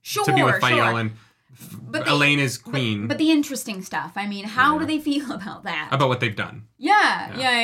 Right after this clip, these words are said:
Speaker 1: yeah. I do wish there was a, just a bit more of, of, about that.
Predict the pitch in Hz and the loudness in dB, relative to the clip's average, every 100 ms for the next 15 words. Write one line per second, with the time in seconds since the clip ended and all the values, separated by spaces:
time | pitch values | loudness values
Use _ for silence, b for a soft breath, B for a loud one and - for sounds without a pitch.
0 | 226 185 226 226 277 285 269 254 240 208 | 2 0 0 0 0 -2 -2 -4 -4 -6
1 | - - 254 247 190 175 180 170 160 180 | -12 -2 -2 -2 -8 -8 -8 -6 -6 -10
2 | - _ 190 170 - - 180 170 165 _ | -16 _ -14 -14 -14 -10 -6 -6 -8 _
3 | - 180 170 160 170 165 156 - - | -14 -10 -8 -8 -10 -8 -8 -12 -20